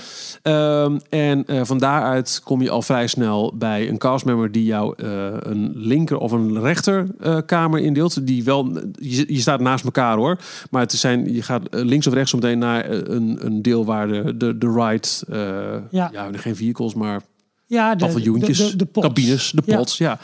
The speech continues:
Speaker 2: Eh, want dat is waarschijnlijk het verdeelpunt waar je, eh, naar, naar een van de twee, eh, eh, subgebouwen als het
Speaker 1: Ja.
Speaker 2: ware gaat. Want
Speaker 1: Exact.
Speaker 2: elk, elk van de twee gebouwen heeft vier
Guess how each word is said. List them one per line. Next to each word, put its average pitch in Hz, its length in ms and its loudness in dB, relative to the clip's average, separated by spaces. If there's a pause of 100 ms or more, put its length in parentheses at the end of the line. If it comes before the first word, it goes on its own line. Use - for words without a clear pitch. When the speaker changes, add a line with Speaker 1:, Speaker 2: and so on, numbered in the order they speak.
(160)
Speaker 2:
Eh, 190 220 2 (100)
want 214 400 0
dat 247 160 0
is - 60 -18
waarschijnlijk 165 380 -2
het - 100 -6
verdeelpunt 185 680 0
waar 175 280 0
je, 151 240 -2 (260)
eh, 170 80 -4 (340)
naar, 175 260 -4 (200)
naar 180 340 -2
een 247 220 2
van 202 160 0
de 165 140 -4
twee, 170 460 0 (160)
eh, 151 560 -4
eh, 151 520 -6 (100)
subgebouwen 170 720 0
als 139 120 -4
het - 80 -6
Speaker 1:
Ja. 143 60 2
Speaker 2:
ware 143 120 -6
gaat. 165 320 -6
Want 175 120 -2
Speaker 1:
Exact. 202 200 0
Speaker 2:
elk, 240 180 -2
elk 233 220 -2
van 214 100 -2
de 185 60 -2
twee 190 160 -2
gebouwen 165 340 -2
heeft 147 160 -6
vier 247 420 0